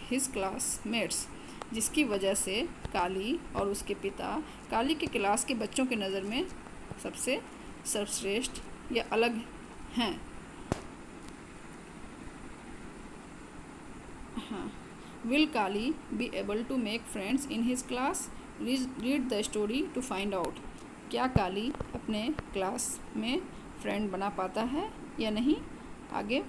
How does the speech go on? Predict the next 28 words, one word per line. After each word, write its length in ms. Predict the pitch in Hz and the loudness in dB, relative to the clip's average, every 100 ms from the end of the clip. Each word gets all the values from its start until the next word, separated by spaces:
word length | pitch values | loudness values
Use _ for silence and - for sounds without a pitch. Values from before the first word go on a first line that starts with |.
| - | -2
हम 120 | - | -2
लोग 200 | 214 311 | 2 2
स्टोरी 300 | - - 202 | 2 0 0
में 140 | 214 285 | 2 2
इसको 260 | 294 - | 0 0
ढूंढने 360 | 370 247 202 196 | 2 2 2 0
की 120 | - | 0
कोशिश 340 | 190 - 185 - | 0 0 0 -2
करेंगे। 440 | - 175 208 - - - - - - - - - - - - - - | -2 0 0 0 -4 -8 -10 -10 -12 -12 -12 -12 -12 -10 -10 -6 2
काली 320 | 202 214 320 | 4 6 6
walked 420 | 285 190 247 254 | 6 4 4 0
along 440 | - 208 208 220 | 2 2 4 2
the 180 | 220 320 453 - - - - | 2 2 0 -8 -12 -8 0
thorny 320 | 190 202 262 269 | 2 4 2 2
forest 360 | 208 214 233 - - | 0 2 0 -2 -6
track 280 | 196 208 226 262 - - | 0 2 2 0 -6 -2
as 260 | 202 - 214 | 0 0 0
slowly 360 | 208 226 285 453 - | 0 4 2 2 0
as 240 | 202 - 226 | 0 2 0
he 80 | - 254 | 2 2
could। 200 | - - - - - - - - - - - - - - - | 2 -2 -12 -12 -12 -12 -14 -14 -14 -14 -14 -12 -12 -2 8
He 300 | 311 359 330 | 10 10 8
was 240 | 214 214 233 | 6 4 2
on 300 | - 214 226 | 0 2 2
his 80 | 214 | 2
way 260 | 208 214 | 2 4
to 260 | 233 208 - | 2 6 6
school। 260 | - 226 | 8 4